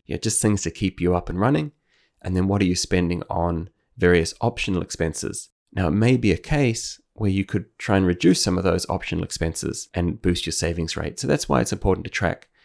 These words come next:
But also it just makes us all a little bit more accountable. It makes us think twice about a purchase before we make it. And number eight, implement a no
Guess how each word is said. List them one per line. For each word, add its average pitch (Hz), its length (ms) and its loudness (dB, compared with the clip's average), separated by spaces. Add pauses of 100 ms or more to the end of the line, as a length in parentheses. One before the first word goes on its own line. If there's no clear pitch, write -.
(200)
But - 120 -2
also 156 220 4
it - 100 0
just - 180 -6
makes 127 320 0
us 107 140 0
all 117 260 0
a - 100 -2
little 156 240 0
bit - 100 2
more 113 160 4
accountable. 98 440 -2
It - 60 0
makes - 200 -4
us - 80 -8
think - 240 -2
twice 123 380 -2
about 98 180 -2
a - 40 -6
purchase - 560 -6 (140)
before - 260 -4
we 90 80 6
make 82 320 0
it. - 160 -14 (720)
And 107 120 2
number 131 320 6
eight, - 280 2 (420)
implement 131 520 4
a 95 80 2
no 98 480 4